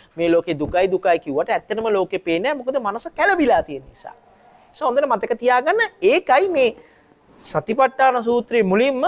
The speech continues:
බුදුරහාමුදුරුවෝ අපිට කියලා දෙනවා මේ හිත හික්මව ගන්න ආනාපාන සතිය උන්වහන්සේ මුලින්ම අනුදැනව අදාළා.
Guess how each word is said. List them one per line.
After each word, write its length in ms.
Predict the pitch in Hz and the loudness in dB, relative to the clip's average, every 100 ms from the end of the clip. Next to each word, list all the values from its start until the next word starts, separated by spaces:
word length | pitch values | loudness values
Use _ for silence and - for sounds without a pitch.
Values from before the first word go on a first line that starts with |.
| 392 | 0
බුදුරහාමුදුරුවෝ 800 | 220 254 240 240 226 208 220 | 0 2 2 2 0 0 2
අපිට 220 | 202 190 185 | 2 0 -8
කියලා 360 | 196 269 349 175 | -2 2 2 0
දෙනවා 320 | 143 165 359 - _ _ _ _ | -4 -6 -8 -10 _ _ _ _
මේ 300 | 156 170 247 370 | -4 0 2 2
හිත 260 | 220 226 269 453 466 _ _ _ _ _ _ - _ 233 233 226 233 233 214 220 _ _ _ _ _ _ _ - | -2 -2 0 0 -4 _ _ _ _ _ _ -20 _ _ _ _ -20 _ _ _ _ _ _ _ _ _ _ -4
හික්මව 460 | 208 262 349 359 247 | -2 0 0 2 2
ගන්න 320 | 160 139 131 311 453 - | 2 -2 -2 -4 -4 -2
ආනාපාන 600 | 196 254 254 247 220 220 | 0 2 0 2 0 -2
සතිය 220 | 202 208 | -4 -4
උන්වහන්සේ 300 | 269 254 254 | -2 -2 -2
මුලින්ම 260 | 269 240 262 | -2 -2 0
අනුදැනව 400 | 330 254 233 294 | 0 2 2 2
අදාළා. 440 | 269 170 123 - | 2 0 -4 -10